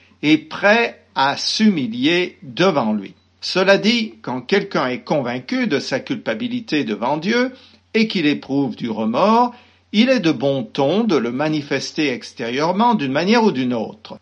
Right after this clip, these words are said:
Pour cette raison, Joël mentionne le jeûne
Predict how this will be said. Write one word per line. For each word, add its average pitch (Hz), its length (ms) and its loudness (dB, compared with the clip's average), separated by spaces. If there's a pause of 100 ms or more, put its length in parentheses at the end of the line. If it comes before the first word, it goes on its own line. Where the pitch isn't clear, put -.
(120)
Pour 233 180 2
cette 180 300 0
raison, 180 580 2 (220)
Joël 127 760 2
mentionne 180 800 -2
le 127 240 -2
jeûne 180 680 2